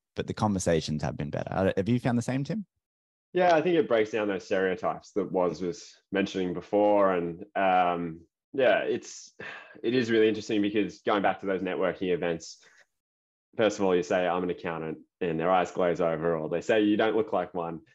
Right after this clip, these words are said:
Speaker 2: And then, uh, and then you go, "Well, but something of interest to you might be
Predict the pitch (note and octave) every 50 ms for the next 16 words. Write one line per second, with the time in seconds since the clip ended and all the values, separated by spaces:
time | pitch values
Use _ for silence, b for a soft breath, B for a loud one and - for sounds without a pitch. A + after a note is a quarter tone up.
0 | b b b b - G#2 G#2 G#2 A2 A2 G#2+ G#2+ G#2 G#2 G#2 G2+ - - F#2+ F#2+
1 | F#2+ F#2+ F#2+ F#2 F#2+ F#2+ C#2+ C#2+ G#2 G#2 G#2 G2+ G2+ G2+ G#2+ A2+ C#3 E3+ F#3 D#3+
2 | B2+ A#2 D3 D#3 D3+ - - - A2 - - E3 E3 D3 B2 A#2 A#2 A#2+ A#2 B2
3 | A2 - - A2 G#2 G#2+ A#2 C#3 D3 C3 B2+ B2 G#2+ G2+ F#2 F#2 G2 A2 B2 C3